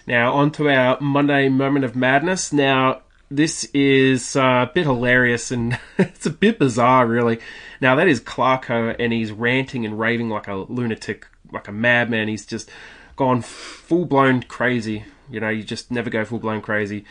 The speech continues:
His press conference on Friday night after the match, he had a bit of a crack at the Swans. He said, you know, uh, their defenders get away with blue murder. On Saturday, he continued his raging rambling of nonsense, basically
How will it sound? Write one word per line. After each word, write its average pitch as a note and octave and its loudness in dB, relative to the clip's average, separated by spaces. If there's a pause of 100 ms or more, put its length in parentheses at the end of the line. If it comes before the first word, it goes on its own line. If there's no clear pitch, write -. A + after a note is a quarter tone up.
(380)
His A#2+ -6 (100)
press F3 0
conference G3+ -2 (180)
on B2 0
Friday C3 0
night B2 2
after A#2+ -2
the G2+ -10
match, C3 -2
he B2 -4
had B2 0
a - -4
bit A#2 -4
of A2+ -4
a A2 -8
crack B2 -4
at - -10
the - -12
Swans. D3 0
He A#2 -6
said, A2 -6
you A2+ -4
know, A2+ -2
uh, A2+ -2 (140)
their A#2+ -4
defenders B2 -4
get B2+ -4
away B2 0
with A#2 -2
blue A#2+ -4
murder. C3 0 (720)
On B2+ -2
Saturday, D3+ 2
he C#3 0
continued C#3 -2
his G#2+ -4 (580)
raging C3 0
rambling B2 -2
of A2 -8 (140)
nonsense, C#3 0
basically A#2 -2